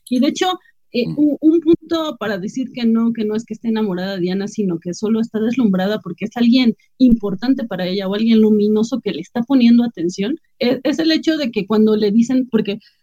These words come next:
Speaker 1: después de que pre-, se presenta con Diana y que le dice que sí van a comer y demás, llega la jefa del museo y le dice que,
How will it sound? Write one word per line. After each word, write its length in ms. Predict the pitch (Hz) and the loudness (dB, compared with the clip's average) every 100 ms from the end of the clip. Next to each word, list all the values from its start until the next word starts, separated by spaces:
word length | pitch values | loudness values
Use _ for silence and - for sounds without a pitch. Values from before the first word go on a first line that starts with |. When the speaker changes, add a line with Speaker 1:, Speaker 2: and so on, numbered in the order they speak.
| - | -4
Speaker 1:
después 340 | 233 233 330 | -2 0 -2
de 60 | 339 | -2
que 100 | 330 | -4
pre-, 280 | 247 254 - | -2 -2 -2
se 160 | - 240 | -4 -2
presenta 460 | 226 240 277 330 | 2 4 4 2
con 180 | 294 262 | 2 4
Diana 360 | 254 262 262 240 | 4 2 0 0
y 60 | |
que 160 | - 196 | 0 -2
le 280 | 202 185 185 | -2 -2 0
dice 280 | 226 233 247 | -2 -4 -8
que 100 | 233 | -6
sí 160 | 226 | -4
van 160 | 208 226 | 2 4
a 80 | 233 | 4
comer 280 | 220 214 220 | 4 2 4
y 80 | 220 | 4
demás, 300 | 214 220 262 _ - | 4 0 -2 _ -14
llega 460 | - 220 269 269 | -2 0 0 0
la 100 | 277 269 | -2 -2
jefa 260 | 285 294 | -4 -4
del 140 | 269 262 | 0 0
museo 360 | 269 285 262 | 0 -2 -2
y 60 | 262 | 0
le 120 | 247 | 0
dice 360 | 240 233 247 240 | -2 -4 -6 -6
que, 360 | 208 170 - | -4 -4 -6